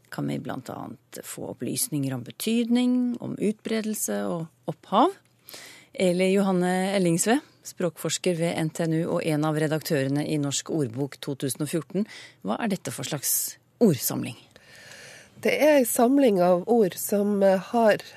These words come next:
Speaker 2: en, eh, spesiell bruk eller betydning i Nord-Norge, eller som vi bare har registrert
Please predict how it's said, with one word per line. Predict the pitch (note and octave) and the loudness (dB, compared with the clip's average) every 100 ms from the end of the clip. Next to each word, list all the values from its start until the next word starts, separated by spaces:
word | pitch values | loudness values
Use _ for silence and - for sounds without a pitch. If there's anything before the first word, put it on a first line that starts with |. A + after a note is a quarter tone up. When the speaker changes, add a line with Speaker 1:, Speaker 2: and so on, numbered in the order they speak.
| - | -4
Speaker 2:
en, | F#3+ G3 G3 | -2 0 2
eh, | F#3+ F3+ F3+ F#3 - _ _ _ _ _ _ _ _ - - | 2 2 2 -2 -8 _ _ _ _ _ _ _ _ -20 -12
spesiell | - A3+ G#3+ - G#3+ A3+ G3 D#3+ - _ _ _ _ - - _ - | 0 0 2 4 6 6 2 -4 -12 _ _ _ _ -20 -20 _ -8
bruk | G3 G#3+ C4 - - | 0 4 4 2 2
eller | E3+ F3+ | 4 4
betydning | F#3+ G3 - A3+ G#3 D3+ D#3 D#3+ | 2 -2 0 0 2 0 -2 -2
i | F3 | -2
Nord-Norge, | F3 F3+ F#3+ E3 D#3 D#3 E3+ | -2 0 0 0 -2 -2 0
eller | G#3 A3 | 0 0
som | - A#3 | 0 2
vi | A3+ | 2
bare | G3+ A3+ B3 A3+ | 4 2 4 0
har | F3 F#3+ | 0 0
registrert | F#3+ F#3+ G#3 G3+ - - A#3 G#3+ F#3+ - - | 0 0 0 -2 -4 -4 2 2 2 -4 -14